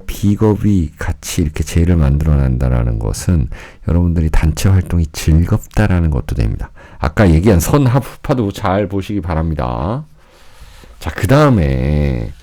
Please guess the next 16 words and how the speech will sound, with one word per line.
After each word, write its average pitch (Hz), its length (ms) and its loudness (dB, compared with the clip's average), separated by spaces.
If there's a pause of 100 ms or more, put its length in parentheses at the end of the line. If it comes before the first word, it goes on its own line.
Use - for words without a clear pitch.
(2250)
우리 117 160 0
무토기토 120 680 -2
분들, 69 360 -4 (920)
네, 62 300 -6 (1300)
여러분들, 76 560 0 (880)
예, 60 360 -8
이 82 240 -4
중심이라 117 540 4
그랬죠. 95 460 2 (920)
여러분들이 170 420 2
신금이 196 560 2
있다라는 71 420 0
것은 62 840 -2
식상이 - 760 -2
있다라는 58 440 -4
거예요. 50 280 -8